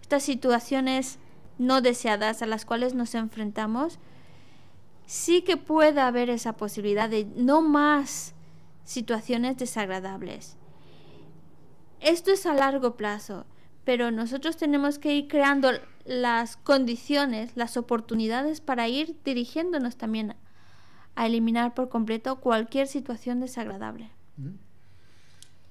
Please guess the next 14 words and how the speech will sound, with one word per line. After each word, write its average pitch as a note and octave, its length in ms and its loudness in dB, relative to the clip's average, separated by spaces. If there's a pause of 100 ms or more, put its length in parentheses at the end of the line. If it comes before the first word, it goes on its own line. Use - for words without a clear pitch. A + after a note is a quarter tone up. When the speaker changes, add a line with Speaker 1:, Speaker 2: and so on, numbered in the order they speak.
Speaker 2:
Ta, A#3 320 -4 (600)
eh, C#3 340 -4 (120)
sonum F3+ 340 -2
chenpo D3+ 300 -8
shibu C#3+ 280 -6
sa C#3+ 260 -4
shange. A2 500 -12 (420)
Ah, F#3 100 -6
ngonge, E3+ 760 -4
ne, E3+ 560 -10 (100)
che C3+ 180 -4
nyamlen B2+ 440 -4
khumba C#3+ 280 -6
mangbo C3 460 -6